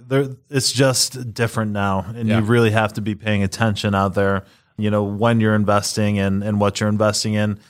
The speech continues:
Speaker 1: And that even, and that, that really is, is going to be, I, I believe twenty twenty-two is going to be, um, you know,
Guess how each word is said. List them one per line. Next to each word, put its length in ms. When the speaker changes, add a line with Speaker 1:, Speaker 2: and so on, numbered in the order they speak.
Speaker 1:
And 120
that 160
even, 560
and 360
that, 220
that 140
really 420
is, 320
is 160
going 260
to 100
be, 300
I, 240
I 40
believe 280
twenty 300
twenty-two 680
is 200
going 260
to 120
be, 440
um, 240
you 100
know, 340